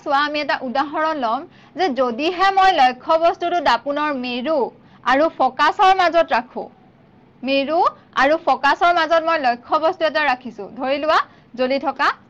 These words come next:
মমবাতি এডাল ৰাখিছো, তেনেহ'লে তাৰ প্ৰতিবিম্ব গঠন কেনেকৈ হ'ব? ৰশ্মি চিত্ৰ সহায়ত বুজিম আমি, হয়নে?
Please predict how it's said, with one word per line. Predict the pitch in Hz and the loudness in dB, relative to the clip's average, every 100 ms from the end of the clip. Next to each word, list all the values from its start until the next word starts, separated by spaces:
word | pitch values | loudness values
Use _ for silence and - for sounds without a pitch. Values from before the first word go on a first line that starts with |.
| _ 311 | _ -2
মমবাতি | 339 330 294 294 | 0 0 0 0
এডাল | 277 262 208 | -2 -2 -4
ৰাখিছো, | - 208 - - _ _ - _ - _ _ _ _ _ _ _ _ _ - - | -8 -16 -18 -20 _ _ -20 _ -20 _ _ _ _ _ _ _ _ _ -20 -12
তেনেহ'লে | 262 285 339 285 214 180 - - - _ | -8 -6 -4 -4 -4 -8 -16 -20 -20 _
তাৰ | 254 254 254 | -2 0 -2
প্ৰতিবিম্ব | 262 247 330 339 349 330 294 | -6 -4 -4 -4 0 2 4
গঠন | 269 - 220 - - _ _ - _ | 2 0 -10 -12 -18 _ _ -20 _
কেনেকৈ | 262 262 269 269 269 | -8 -6 -4 -4 -4
হ'ব? | 226 180 - - _ _ _ _ _ _ _ _ _ _ _ _ _ _ _ _ _ | -6 -8 -14 -20 _ _ _ _ _ _ _ _ _ _ _ _ _ _ _ _ _
ৰশ্মি | 226 233 269 285 | -8 -8 -10 -8
চিত্ৰ | 277 277 285 | -8 -8 -4
সহায়ত | 285 285 285 247 | -2 0 -2 -6
বুজিম | 262 277 277 | -8 -6 -6
আমি, | 294 440 _ _ _ - _ _ _ _ - _ - | -8 -12 _ _ _ -20 _ _ _ _ -20 _ -14
হয়নে? | 262 | -12